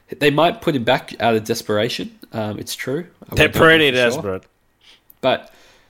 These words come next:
Speaker 1: Perez was someone they highlighted in the preseason as someone that they rated highly and wanted to get games into. I think he's, he's a very defensive, I guess, medium defender. So I wouldn't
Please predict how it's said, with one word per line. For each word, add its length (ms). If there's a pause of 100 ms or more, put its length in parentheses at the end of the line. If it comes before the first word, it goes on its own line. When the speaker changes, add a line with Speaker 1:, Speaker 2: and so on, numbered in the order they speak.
Speaker 1:
Perez 340
was 120
someone 320
they 100
highlighted 380
in 80
the 60
preseason 560
as 80
someone 420 (140)
that 160
they 120
rated 300
highly 340
and 100
wanted 180
to 100
get 120
games 300
into. 340 (280)
I 80
think 160
he's, 200 (140)
he's 240
a 60
very 280
defensive, 880 (880)
I 60
guess, 320
medium 560
defender. 560 (300)
So 240
I 160
wouldn't 380